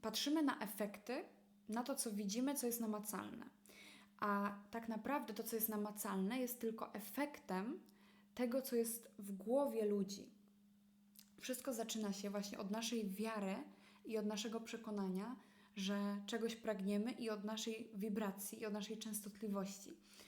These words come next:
E, i to, co mówi ten fragment, to to, że właśnie u Boga wszystko jest możliwe. Jeżeli ty, mm, zaadresujesz w sobie tą część boskiego pierwiastka, który wierzy w swoje możliwości,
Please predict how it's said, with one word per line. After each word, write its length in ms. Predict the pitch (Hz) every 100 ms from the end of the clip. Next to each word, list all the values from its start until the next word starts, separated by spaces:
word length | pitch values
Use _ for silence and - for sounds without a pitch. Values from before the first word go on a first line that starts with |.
| - - - - - - 214
E, 320 | 196 196 196 -
i 80 | 208
to, 200 | 240 294
co 180 | 302 262
mówi 240 | 233 220
ten 180 | 226 202
fragment, 500 | 196 190 190 233 247 226
to 100 | -
to, 140 | 226 226
że 140 | 233
właśnie 440 | 214 208 - 202 202 - -
u 80 | 220
Boga 400 | 185 233 233 240
wszystko 440 | 226 240 226 - 214
jest 140 | 208
możliwe. 560 | 202 196 196 196 - - - - - -
Jeżeli 520 | 214 208 202 214 208
ty, 360 | - 262 233 190 - - - - - - 202
mm, 180 | 196
zaadresujesz 840 | 190 214 220 208 214 - 262 277 -
w 80 | -
sobie 340 | 220 196 208
tą 260 | 202 196 190
część 560 | 220 190 202 - - - - - - -
boskiego 500 | 196 214 - 247 262
pierwiastka, 800 | 254 247 220 202 - - 202 -
który 360 | - 208 196 196
wierzy 600 | 190 196 214 247 220 190
w 80 | 190
swoje 340 | - 196 190
możliwości, 840 | 190 180 190 190 196 - - -